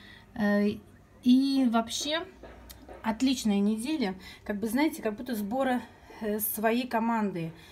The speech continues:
своих людей. Будет улов. Вы будете вне конкуренции, вам сделают предложение, которого вы достойны.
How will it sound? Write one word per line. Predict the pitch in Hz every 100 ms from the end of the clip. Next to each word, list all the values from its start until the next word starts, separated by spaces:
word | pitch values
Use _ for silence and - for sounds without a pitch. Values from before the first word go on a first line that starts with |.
| - -
своих | - 220 247 247
людей. | 247 220 202 214 175 165 - - - -
Будет | 196 247 254 277
улов. | 247 214 220 - - - -
Вы | 208 254
будете | 240 240 233 226
вне | 214 247
конкуренции, | 247 226 226 202 180 175 - 214 247 - - -
вам | 220 269
сделают | 254 254 262 254 -
предложение, | 240 240 240 196 196 190 202 233
которого | 226 240 240 240
вы | 226
достойны. | 247 269 - - 190 180 185 196 247